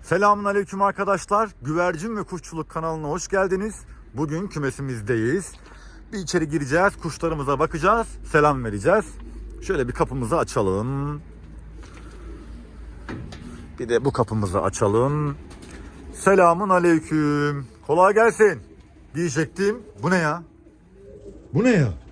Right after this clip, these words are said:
Bana YouTube'dan bir şey mi gelmiş? Kümesimin içine mi bırakmışlar? <laughs> Arkadaşlar, sonunda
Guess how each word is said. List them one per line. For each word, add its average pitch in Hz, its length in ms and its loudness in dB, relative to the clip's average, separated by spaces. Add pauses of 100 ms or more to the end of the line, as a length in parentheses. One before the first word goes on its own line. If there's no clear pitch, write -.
(1300)
Bana 175 180 4
YouTube'dan 175 420 4
bir 147 60 0
şey 247 180 4
mi 285 120 0
gelmiş? 123 420 2 (840)
Kümesimin 202 460 2
içine 214 260 2
mi 262 120 0
bırakmışlar? 147 640 4
<laughs> - 40 -10 (2250)
Arkadaşlar, 175 760 4 (680)
sonunda 175 880 2